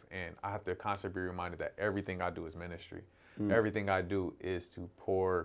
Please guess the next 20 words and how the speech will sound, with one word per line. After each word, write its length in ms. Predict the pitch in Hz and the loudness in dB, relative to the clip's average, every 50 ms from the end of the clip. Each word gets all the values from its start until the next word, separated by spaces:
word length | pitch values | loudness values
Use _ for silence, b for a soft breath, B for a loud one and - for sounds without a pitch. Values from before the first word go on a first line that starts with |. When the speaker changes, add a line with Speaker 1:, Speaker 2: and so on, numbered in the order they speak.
| - - | -2 -2
Speaker 1:
Christ 400 | - - 92 87 85 - - - | 0 0 2 2 0 -4 -8 -10
into 220 | 85 82 85 85 | -8 -8 -6 -4
other 160 | - 87 - - | -4 -4 -4 -8
people. 480 | - - 98 90 - - 85 85 82 - - - | -8 -8 -8 -8 -6 -6 -8 -8 -8 -10 -10 -10
Speaker 2:
I 40 | |
love 100 | 95 - | -10 -10
that. 160 | - - - 95 | -10 -10 -6 2
Speaker 1:
Whether 420 | 95 104 107 101 92 95 95 95 | 6 6 8 8 8 8 6 6
it's 100 | 92 - | 4 4
said 260 | - 113 113 110 104 | 4 6 8 8 10
out 220 | 104 101 98 98 98 | 10 8 8 6 6
loud 400 | 104 104 107 104 104 104 101 95 | 4 6 6 8 8 8 6 6
or 160 | 92 90 90 | 4 2 2
it's 100 | 85 - | 0 -2
just 160 | 104 95 95 | -4 -4 -2
shown 280 | - - 107 107 101 95 | -2 -2 0 0 -2 0
through 140 | 101 104 95 | 0 2 4
what 140 | 95 95 90 | 4 6 6
I 100 | 87 85 | 6 4
do, 360 | 85 92 98 95 95 95 - | 4 2 2 4 2 0 -2